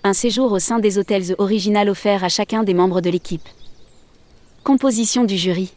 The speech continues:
Le jury sera composé de Laurence Gaborio, directrice du salon I F T M Top Ressa, Ziad Minkara, directeur général C D S Group, Karim Benaziz Ouman, Global Head of Commercial Cars Sal, Cécile Berouk, Director of Sal at Adagio Apart Hotel,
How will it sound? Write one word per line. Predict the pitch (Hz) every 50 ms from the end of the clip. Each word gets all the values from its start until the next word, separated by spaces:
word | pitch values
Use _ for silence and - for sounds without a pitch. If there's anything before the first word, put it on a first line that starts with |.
| - - - - - -
Le | 190 202
jury | 196 175 220 226 226 277
sera | 302 - 208 175 185 180
composé | - 226 220 - 233 226 202 247 233
de | 196
Laurence | 175 185 196 208 240 233 202
Gaborio, | 196 208 196 196 190 180 180 185 214 262 -
directrice | - 185 180 208 208 226 220 - - 269 277 226
du | 185 190
salon | 175 - 208 190 196 202 -
I | 214 233 247
F | -
T | - 254
M | 233 220 208
Top | - - 247 240 -
Ressa, | - 208 190 - - 185 214 - - - - -
Ziad | 180 185 202 202 185 196
Minkara, | 202 214 208 - 196 170 180 180 214 - - - - -
directeur | - 170 196 196 214 208 - - 247 233
général | 196 202 202 196 196 185 190 190 185 185
C | - - 254 214
D | 233
S | 233 214 190 185
Group, | 180 175 214 240 - - - _ - - - -
Karim | 233 208 202 247 247
Benaziz | 226 214 214 214 214 208 202 226 208 196
Ouman, | 208 202 196 202 208 226 220 214 - 185
Global | 165 190 214 196 208 202 185 185
Head | 190 196 196
of | 208 190 -
Commercial | - 214 214 208 196 - - 208 202 -
Cars | - 226 220 214
Sal, | 196 185 - - 185 180 202 233 254 - - - - -
Cécile | - - - 240 - - 285 277 226
Berouk, | 226 214 196 220 240 - - - -
Director | 160 196 202 220 220 - - 254 240 214
of | 220 202
Sal | - - 220 208 196
at | 175 - -
Adagio | 196 185 196 190 175 180 214 220
Apart | 202 180 - 196 - -
Hotel, | 208 180 - 196 180 175 190 220 233